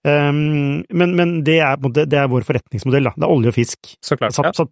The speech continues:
Speaker 1: altså, det er satt på litt, satt
Speaker 2: Ja,
Speaker 1: på spissen.
Speaker 2: helt enig.
Speaker 1: Eh, og så, og så, og så, ok. Tror vi at dette er en forretningsmodell som er like bra om femti år?
Speaker 2: Mhm.
Speaker 1: Gitt, altså,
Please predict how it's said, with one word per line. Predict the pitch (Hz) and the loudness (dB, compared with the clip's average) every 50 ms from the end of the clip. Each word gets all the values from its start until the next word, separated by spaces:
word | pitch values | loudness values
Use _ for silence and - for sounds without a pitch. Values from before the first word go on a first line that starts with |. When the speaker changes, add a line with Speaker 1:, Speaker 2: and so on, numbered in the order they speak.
| _ | _
Speaker 1:
altså, | - 160 - 160 143 | -2 2 2 2 2
det | 151 143 | 2 2
er | - | 0
satt | 113 - | -2 -2
på | - 127 | 0 -2
litt, | 107 - | -2 0
satt | - 131 - - - 120 | -2 -2 -4 -4 -4 -4
Speaker 2:
Ja, | 147 | -4
Speaker 1:
på | 180 196 185 | -4 -4 -6
spissen. | 123 104 - 165 139 | -8 -4 -4 -4 -2
Speaker 2:
helt | 123 110 110 | -2 -2 -2
enig. | - - _ _ - - - - - - - _ _ _ _ _ _ - | -2 -4 _ _ -20 -20 -20 -20 -20 -20 -20 _ _ _ _ _ _ 0
Speaker 1:
Eh, | 165 165 175 - - | 2 2 2 2 0
og | 208 175 | 0 2
så, | 208 208 202 220 - - | 2 2 2 2 0 -2
og | 196 | 0
så, | 165 202 196 - - | 2 2 0 0 0
og | - 190 175 | -2 0 0
så, | 196 180 | 2 0
ok. | - 135 101 98 - _ _ _ _ _ _ - - | 0 0 -4 -4 -10 _ _ _ _ _ _ -16 -6
Tror | - 156 156 151 151 160 175 185 | -2 0 2 2 4 4 4 4
vi | 165 175 175 | 4 4 2
at | 175 180 165 | 2 2 0
dette | 175 - _ - 151 | -2 -2 _ -2 0
er | - 135 131 | 2 2 2
en | 135 123 | 2 2
forretningsmodell | - 156 127 - - 127 120 113 - 143 135 143 151 165 160 | 0 0 0 0 -2 -2 -2 0 0 2 2 2 2 0 0
som | - 160 151 143 | 0 0 2 2
er | 139 139 143 | 2 2 2
like | 139 117 - - 131 | 0 0 0 -2 -2
bra | 113 113 117 117 - | -2 0 0 0 0
om | 127 120 | -2 -2
femti | - 123 104 - - 143 | -2 -4 -4 -2 0 0
år? | 175 226 - _ _ _ _ _ _ _ _ _ 143 | 0 0 -2 _ _ _ _ _ _ _ _ _ 0
Speaker 2:
Mhm. | 127 135 156 170 180 - _ _ _ _ | 2 2 0 -2 -4 -10 _ _ _ _
Speaker 1:
Gitt, | - - 175 151 143 170 170 - _ _ - - _ - | -8 -4 -2 2 2 2 2 0 _ _ -20 -8 _ -2
altså, | 151 147 160 156 151 156 | 0 2 4 4 4 2